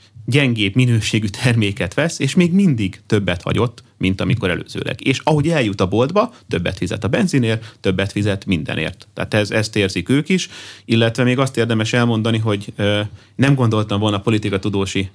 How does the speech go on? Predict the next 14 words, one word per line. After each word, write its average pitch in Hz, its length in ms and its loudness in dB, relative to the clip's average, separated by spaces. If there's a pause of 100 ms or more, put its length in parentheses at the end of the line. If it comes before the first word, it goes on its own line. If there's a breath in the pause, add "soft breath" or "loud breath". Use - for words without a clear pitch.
(400 soft breath)
ö, 95 140 -4
pályafutásom 101 720 -2
során, 104 320 0
hogy 104 140 -4
valaha 107 320 2
elővesszük 98 600 -2
azt 104 200 -4
a 104 40 0
vitát, 98 380 -4
hogy 104 140 -2
mi 117 100 4
is 107 180 0
egy 101 100 2
recesszió, 101 680 0